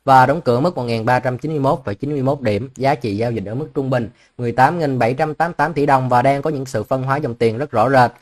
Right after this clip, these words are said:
Hầu hết những cái mã cổ phiếu giảm điểm trong phiên ngày hôm nay đến từ dòng ngân hàng, chứng khoán và dầu khí,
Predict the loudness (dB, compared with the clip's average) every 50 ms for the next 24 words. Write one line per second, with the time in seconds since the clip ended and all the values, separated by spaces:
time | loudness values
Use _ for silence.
0 | _ -20 _ -2 2 2 2 4 4 2 2 2 0 -4 -2 -2 -2 -2 -2 -2
1 | 0 0 0 0 0 0 0 0 0 0 0 -2 -2 -2 -2 -4 -4 -4 -4 -4
2 | -4 -4 -2 0 -2 0 2 2 2 4 4 2 0 -2 -2 -2 0 0 -2 -2
3 | -2 -4 -2 -2 0 0 0 -2 -6 -8 -8 -8 -6 -2 0 0 0 0 0 -4
4 | -2 -2 -2 0 2 4 4 4 2